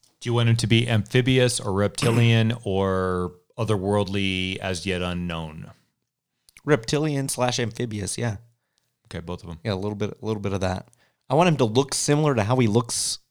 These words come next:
Speaker 2: originally, but, like, with, like, a facelift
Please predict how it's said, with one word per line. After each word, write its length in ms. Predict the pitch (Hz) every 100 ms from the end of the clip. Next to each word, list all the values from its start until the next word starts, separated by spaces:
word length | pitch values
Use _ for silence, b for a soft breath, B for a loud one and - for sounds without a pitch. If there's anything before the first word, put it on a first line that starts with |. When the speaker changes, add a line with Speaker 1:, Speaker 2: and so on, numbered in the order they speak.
| -
Speaker 2:
originally, 440 | 98 120 156 160
but, 140 | 127 98
like, 220 | 98 87
with, 140 | -
like, 240 | 101 92 - b b b _ _
a 40 | -
facelift 540 | 117 101 - 95 -